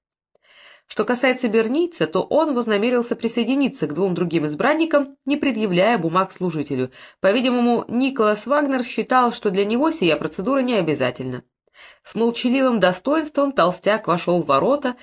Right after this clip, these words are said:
заботливо ощупывая тесёмки своего туго набитого кошелька,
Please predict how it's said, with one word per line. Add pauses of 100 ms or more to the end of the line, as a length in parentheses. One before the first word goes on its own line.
(220)
заботливо
ощупывая
тесёмки
своего
туго
набитого
кошелька,